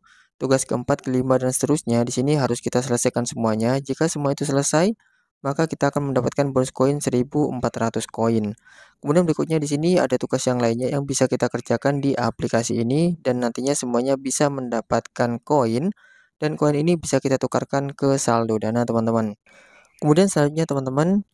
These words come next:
selain kita menginstal aplikasi di sini, kalian bisa masuk ke bagian menu yang paling kanan. Ini adalah menu profil.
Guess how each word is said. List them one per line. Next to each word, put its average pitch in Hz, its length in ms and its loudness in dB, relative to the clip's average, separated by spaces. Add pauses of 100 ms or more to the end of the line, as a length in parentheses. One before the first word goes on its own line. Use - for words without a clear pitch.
(440)
selain 160 400 2
kita 143 240 -2
menginstal 139 400 0
aplikasi 135 360 0
di 135 120 0
sini, 123 400 2
kalian 127 320 0
bisa 120 240 0
masuk 120 320 -2
ke 131 160 0
bagian 120 400 0
menu 120 400 0
yang 123 160 -2
paling 123 240 -4
kanan. 120 440 -2
Ini 127 280 0
adalah 123 160 -2
menu 123 240 -2
profil. 131 600 0